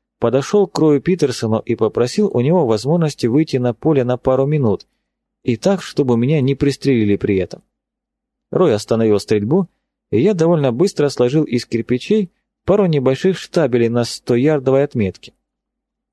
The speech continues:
Кирпичей здесь было много, их использовали для разных трюков,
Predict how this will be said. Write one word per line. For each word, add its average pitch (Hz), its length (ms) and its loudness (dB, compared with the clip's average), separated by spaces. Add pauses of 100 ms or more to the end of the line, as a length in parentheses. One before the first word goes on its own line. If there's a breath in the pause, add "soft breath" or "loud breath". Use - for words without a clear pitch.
(840)
Кирпичей 214 500 0
здесь 175 220 0
было 185 220 2
много, 104 420 -4 (320)
их - 180 -2
использовали 113 560 0
для 117 140 0
разных 113 360 0
трюков, 151 480 -2